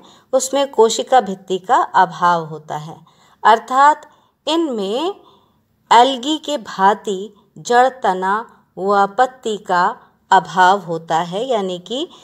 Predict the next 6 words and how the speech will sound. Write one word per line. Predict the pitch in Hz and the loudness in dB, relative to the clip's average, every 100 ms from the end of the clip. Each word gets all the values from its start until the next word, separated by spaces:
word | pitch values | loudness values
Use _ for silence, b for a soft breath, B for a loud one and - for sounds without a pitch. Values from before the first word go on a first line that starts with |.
| b 185 | b 2
जड़ | 247 247 | 4 4
तना | 247 208 202 | 2 0 -2
पत्ती | 196 170 170 285 | -4 -10 -8 -6
नहीं | 359 226 202 208 | -6 -6 -6 -6
पाए | 160 143 147 | -6 -6 -6
जाते। | 151 - - - | -8 -8 -10 -12